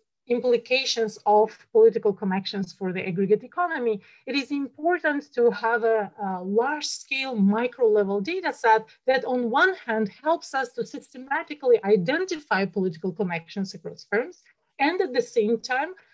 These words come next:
will help us see outcomes at the firm and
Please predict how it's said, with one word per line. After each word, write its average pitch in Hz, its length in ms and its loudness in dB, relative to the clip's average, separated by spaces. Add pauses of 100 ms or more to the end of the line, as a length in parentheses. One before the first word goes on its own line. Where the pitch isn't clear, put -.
(140)
will 233 400 10 (180)
help 220 220 2
us 214 320 0
see 254 520 -6
outcomes 226 480 2
at 185 100 -2
the 165 120 -4 (120)
firm 247 300 6
and 208 140 -8